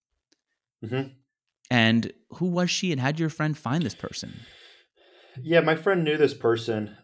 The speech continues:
Speaker 1: um, just 'cause I th-, I, he utilized her for his business before. Um,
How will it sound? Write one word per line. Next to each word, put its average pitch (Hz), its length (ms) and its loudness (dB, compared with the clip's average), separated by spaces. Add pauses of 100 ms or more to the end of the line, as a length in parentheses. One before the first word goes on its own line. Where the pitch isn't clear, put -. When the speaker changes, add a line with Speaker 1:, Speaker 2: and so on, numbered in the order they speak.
Speaker 1:
um, 107 560 -2 (800)
just 123 180 -2
'cause 120 140 2
I 117 60 4
th-, - 120 -6
I, 117 200 -2
he 117 160 -6
utilized 117 560 2
her 117 100 0
for 110 180 -4
his 107 180 0
business 101 380 -4
before. 98 600 -2 (160)
Um, 101 360 -6